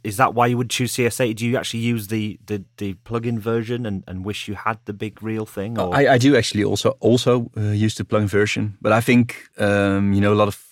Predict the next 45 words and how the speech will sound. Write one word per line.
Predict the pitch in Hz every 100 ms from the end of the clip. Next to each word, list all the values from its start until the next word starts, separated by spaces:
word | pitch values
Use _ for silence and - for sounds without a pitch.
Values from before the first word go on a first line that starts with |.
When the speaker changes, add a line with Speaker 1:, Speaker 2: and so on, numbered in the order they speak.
| _ _ _ _ _ _
Speaker 2:
there | 107 104
are |
a |
lot | 104 104
of |
great, | 95 104 101 - - -
uh, | 98 92 92 92 92
software | - 101 101 95
synths | - 98 -
already, | 92 95 107 -
you | 95
know, | 95
so | 110
you | 92 90
want | 90
something | - 85 90
that | 85
has, | 82 85
like, | 80 80
a |
certain, | 85 80 78 80 _ _ - -
um, | 82
Speaker 1:
Yeah. | 82 78 82 -
Speaker 2:
identity | 87 82 85 - 82
that | 80 -
you | 82
wouldn't | 82 87 80
be | 82
able | 80
to | 85
find | - 85 85 82 - _ _
in | 80
soft, | - 87 - - - - _
in | 92
the | 87
soft | 87 -
world. | 85 113 - _ -
Speaker 1:
I | -
guess | 202 -
the | 226
C | - 165
S | 120 160
eight | 147
as | 98 107
well, | 135 92 101 120